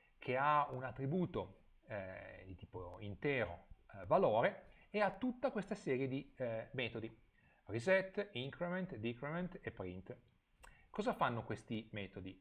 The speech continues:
Allora, reset mette valore a zero, increment mette il valore, eh, lo incrementa di by, che è il parametro passato,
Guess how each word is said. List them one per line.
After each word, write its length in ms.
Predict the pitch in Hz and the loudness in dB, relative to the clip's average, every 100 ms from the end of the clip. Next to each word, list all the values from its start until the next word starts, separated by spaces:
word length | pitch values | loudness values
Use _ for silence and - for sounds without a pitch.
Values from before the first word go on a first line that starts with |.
| - | -2
Allora, 360 | 131 107 98 - | 2 4 2 2
reset 640 | 190 196 185 185 202 - - | 2 6 6 6 -2 -6 -4
mette 480 | 131 120 139 135 - | -2 0 -2 -2 -2
valore 340 | 120 135 110 | 2 4 4
a 140 | 117 107 | 2 0
zero, 460 | 113 110 - - - - - | -2 -2 -4 -12 -20 -18 -4
increment 600 | 185 185 196 196 196 135 | -2 0 2 2 0 -4
mette 480 | 127 120 - 110 - | -4 -4 -4 -6 -4
il 120 | 127 | -2
valore, 760 | 135 143 110 139 165 - - - | 2 4 4 2 0 -6 -20 -8
eh, 260 | 101 101 98 | -2 0 0
lo 120 | 123 | 0
incrementa 500 | 143 185 123 120 147 | 0 0 0 0 -2
di 160 | 113 113 | -2 0
by, 460 | - 104 98 117 - | 2 2 2 -4 -10
che 140 | - 98 | -6 -4
è 40 | |
il 60 | 92 | -2
parametro 480 | 104 104 104 104 | 0 0 -2 -4
passato, 640 | 104 107 - 95 95 - | -4 -4 -4 -8 -6 -12